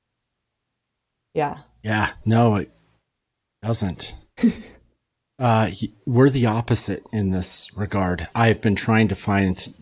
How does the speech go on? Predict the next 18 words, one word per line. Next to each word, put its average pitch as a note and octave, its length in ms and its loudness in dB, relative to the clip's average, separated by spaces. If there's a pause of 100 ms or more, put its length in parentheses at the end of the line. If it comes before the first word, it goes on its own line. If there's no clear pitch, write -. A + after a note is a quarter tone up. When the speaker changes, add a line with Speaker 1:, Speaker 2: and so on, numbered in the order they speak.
(340)
Speaker 2:
the - 60 -6
holy G#2 260 4
grail G2+ 380 2
that F#2 160 -2
you G2 180 -2
have F#2+ 300 0
in G#2 80 6
your F#2+ 140 2
hand. F#2+ 360 0 (760)
I, - 380 6
I G#2 140 6
too - 180 4
have G2+ 180 4
a G2 60 0
family, G#2 440 4 (300)
<laughs> F#3+ 300 -4
but - 300 -4
I, - 240 0